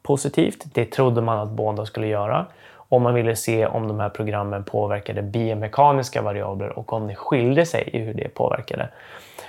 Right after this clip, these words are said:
Och det man tänker här är att biomekaniska variabler, det är ju saker som i det här fallet var det då, eh, stegfrekvens, kon-, markkontakttid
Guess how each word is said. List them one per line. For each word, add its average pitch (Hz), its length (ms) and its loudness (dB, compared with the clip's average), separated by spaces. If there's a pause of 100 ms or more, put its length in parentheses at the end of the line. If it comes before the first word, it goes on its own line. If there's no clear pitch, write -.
Och 120 100 0
det 123 80 6
man 131 140 4
tänker 160 380 6
här 113 220 6
är 107 100 4
att - 200 -2 (920)
biomekaniska 139 760 6
variabler, 113 440 4
det 117 100 2
är 117 40 4
ju 110 80 2
saker 107 320 -2
som 110 180 -2
i 117 80 2
det 113 60 2
här 113 120 4
fallet 107 360 0
var 107 180 0
det 104 60 0
då, 104 280 -2 (460)
eh, 104 840 -2
stegfrekvens, 117 1600 0 (460)
kon-, 120 280 -2
markkontakttid 117 1120 2